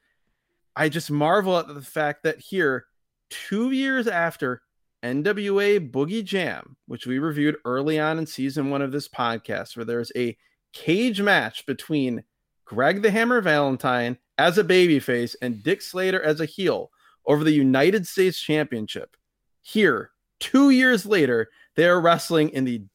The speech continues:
W W F on opposite sides of a tag team match where the roles are reversed. <laughs> And we get a poem of sorts from Lanny Poffo, and I'm going to read this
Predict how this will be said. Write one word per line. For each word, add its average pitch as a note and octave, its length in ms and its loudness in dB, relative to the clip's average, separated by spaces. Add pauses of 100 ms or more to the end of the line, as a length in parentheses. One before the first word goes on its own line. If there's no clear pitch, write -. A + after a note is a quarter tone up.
W G3+ 320 0
W G3 380 0
F D3+ 220 2
on B2+ 180 -2
opposite D#3 400 -6
sides D#3 360 -2
of D#3 80 -12
a D3+ 80 -2
tag C3+ 340 -4
team C#3 160 -4
match C3 280 -4
where B2 100 -8
the A2+ 80 -6
roles C3 300 -4
are D#3+ 120 0
reversed. B2 600 -6 (1200)
<laughs> - 380 -4 (160)
And D#3 300 -2 (320)
we C#3+ 200 0
get E3+ 520 2 (540)
a C#3 80 -18
poem A#2 600 -6 (480)
of G#2 120 -16
sorts - 540 -10 (320)
from A#2+ 200 -8
Lanny D3+ 240 -2
Poffo, A#2 580 -2
and A#2 100 -4
I'm B2 180 -2
going D#3+ 180 2
to F3 60 -2
read E3+ 280 -4
this A#2+ 360 -6